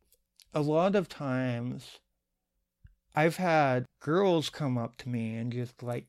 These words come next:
grab my ass and things like that. And they are girls that I would love to come up and grab my ass. But because they just grabbed my ass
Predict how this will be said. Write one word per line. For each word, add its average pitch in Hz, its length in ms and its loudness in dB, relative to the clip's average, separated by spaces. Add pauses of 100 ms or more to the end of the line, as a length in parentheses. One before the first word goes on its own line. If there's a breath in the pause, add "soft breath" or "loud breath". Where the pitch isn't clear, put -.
(120)
grab 123 260 -2
my 120 200 -2
ass 120 380 -8
and 131 140 -4
things 120 360 -6
like 123 240 -8
that. 123 240 -8 (560 soft breath)
And 175 220 4
they 226 180 6
are 202 360 4 (140)
girls 196 560 4
that 175 180 2 (280)
I 226 180 6
would 214 340 8 (340)
love 185 480 4
to 180 100 0
come 196 360 0
up 208 340 2 (800)
and 165 300 2
grab 165 320 8
my 160 200 0
ass. 185 680 0 (720)
But 165 200 4
because 196 500 4
they 170 220 4
just 151 400 0 (140)
grabbed 156 400 6
my 143 280 2
ass 160 420 0